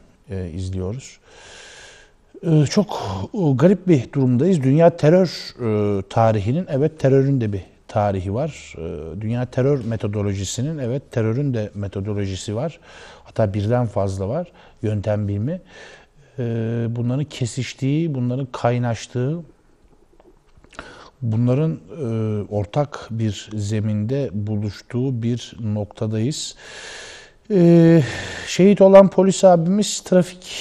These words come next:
polisiymiş. E, şüpheleniyor. O, etraftaki halkı uyarıyor. Diğer emniyetteki arkadaşlarını uyarıyor ve mermisi bitene kadar şehit oluyor.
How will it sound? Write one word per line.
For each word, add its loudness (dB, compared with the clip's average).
polisiymiş. -4
E, -6
şüpheleniyor. -2
O, -8
etraftaki -4
halkı -2
uyarıyor. -2
Diğer -6
emniyetteki -6
arkadaşlarını -4
uyarıyor 0
ve 4
mermisi 0
bitene 2
kadar -2
şehit -2
oluyor. 0